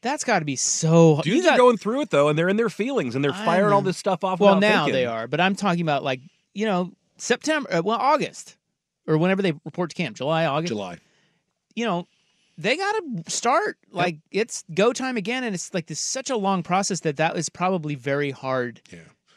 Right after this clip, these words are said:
Speaker 1: to do.
Speaker 3: That's the worst part about it is, like you said, there's just
Speaker 1: It's one thing if you're super motivated, like, you, you, let's say the Raven-, you know, the Ravens,
Speaker 3: Yeah.
Speaker 1: you know, they may come in all fired up.
Speaker 3: Sure.
Speaker 1: Like, "Hey, we got something to prove, and
Speaker 3: Yeah.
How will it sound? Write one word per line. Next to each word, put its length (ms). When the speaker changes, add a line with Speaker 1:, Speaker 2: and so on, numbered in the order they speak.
Speaker 1:
to 120
do. 340
Speaker 3:
That's 220
the 120
worst 360
part 180
about 300
it 100
is, 220
like 200
you 80
said, 400
there's 300
just 560
Speaker 1:
It's 160
one 160
thing 140
if 140
you're 100
super 300
motivated, 580
like, 240
you, 220
you, 100
let's 160
say 140
the 100
Raven-, 420
you 80
know, 120
the 100
Ravens, 680
Speaker 3:
Yeah. 100
Speaker 1:
you 80
know, 100
they 180
may 180
come 240
in 100
all 80
fired 320
up. 220
Speaker 3:
Sure. 300
Speaker 1:
Like, 220
"Hey, 200
we 120
got 180
something 160
to 80
prove, 440
and 120
Speaker 3:
Yeah. 60